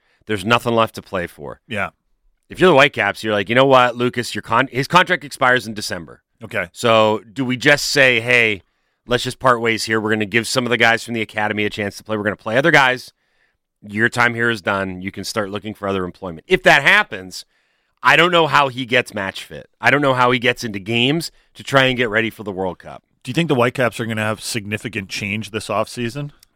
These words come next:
Speaker 2: And, and, and I
Speaker 1: They're
Speaker 2: asked
Speaker 1: gonna
Speaker 2: this
Speaker 1: have
Speaker 2: que-,
Speaker 1: to.
Speaker 2: I asked this question knowing how wrong we got the Canucks offseason.
Speaker 1: Yeah, they're gonna, well, they're gonna have to.
Speaker 2: Yeah.
Speaker 1: Um, I, I don't know if Vanny's gonna survive this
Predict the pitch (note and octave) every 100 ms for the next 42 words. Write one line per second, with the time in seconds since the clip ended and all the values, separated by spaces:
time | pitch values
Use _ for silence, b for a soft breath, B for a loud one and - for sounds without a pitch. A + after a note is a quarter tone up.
0 | - B2+ B2+ - B2 B2+ A#2+ A#2 A#2+ A2
1 | A2+ D#3 C#3+ A#2 A2+ - F#2 E2 A2 A#2+
2 | A#2 - A#2 - A#2 - A#2 G2+ F#2 -
3 | _ _ _ _ - G#2+ G#2+ G2 G#2 F#2
4 | F2+ F#2+ G#2 G2 F#2+ F#2+ - - G2 G2+
5 | A#2+ G#2+ - A2+ B2+ - _ F#2+ D#2+ E2
6 | C3+ C3 A#2+ - C3 C#3 D3 E3 C3+ G2+
7 | A#2 G2 - C#2 B1+ - F#2 E2+ - _
8 | - F#2 F2 F2 E2 E2 - - G#2+ G#2
9 | G#2 - _ F2 _ _ D#2+ F#2+ A#2 F#2+
10 | B2+ B2 A#2 A2+ A2 A2 G2 G2 F2+ G#2+
11 | G2+ G#2 F#2 G#2+ F#2+ - - G2 F#2 G#2
12 | B2+ F3+ - -